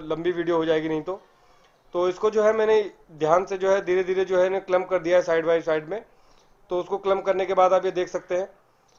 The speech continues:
कि जो ये clumping हो रही है। और इसकी जो प्लास्टिक है, कई लोग मुझसे शिकायत करते हैं कि बहुत हल्की है और लचकीली है काफ़ी ज़्यादा।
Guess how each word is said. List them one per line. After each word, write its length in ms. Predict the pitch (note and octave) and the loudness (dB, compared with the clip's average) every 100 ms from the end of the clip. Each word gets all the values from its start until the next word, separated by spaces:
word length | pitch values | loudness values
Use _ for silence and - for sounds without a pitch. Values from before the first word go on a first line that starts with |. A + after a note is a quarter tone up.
| _ - | _ -12
कि 60 | E3+ | -4
जो 160 | F3 | 0
ये 180 | F3+ F#3+ | 2 0
clumping 400 | F#3 F3+ F3+ F#3 | -2 -4 -2 2
हो 80 | F3+ | 2
रही 160 | F3+ | 2
है। 100 | F3+ | 2
और 160 | G3 F#3+ | 4 4
इसकी 200 | F#3 G#3 | 2 -8
जो 100 | G#3 | -8
प्लास्टिक 500 | - F3 F3 A3 G3 | 0 0 0 -4 -4
है, 80 | G3+ | -4
कई 180 | G3+ G3+ | -2 -2
लोग 160 | G#3 | -2
मुझसे 260 | G#3 G3 G#3 | -2 -6 -6
शिकायत 320 | G3+ F#3 F#3 | -4 0 0
करते 260 | F#3+ F#3+ F#3+ | -2 -4 -4
हैं 120 | F#3+ | -4
कि 80 | G3 | 0
बहुत 260 | F3 F#3 | 2 2
हल्की 300 | E3+ D#3 G3 | 0 -6 -4
है 220 | F#3 F#3 - _ _ _ _ _ - | 0 0 -4 _ _ _ _ _ 0
और 400 | D#3+ E3 E3 E3 - | 4 6 4 0 -6
लचकीली 520 | D#3+ E3 - F#3+ G3+ | -2 -2 -2 -6 0
है 160 | F#3 G3 - | 2 0 0
काफ़ी 240 | F3+ E3+ F3+ | -2 0 0
ज़्यादा। 280 | E3 E3+ | 2 2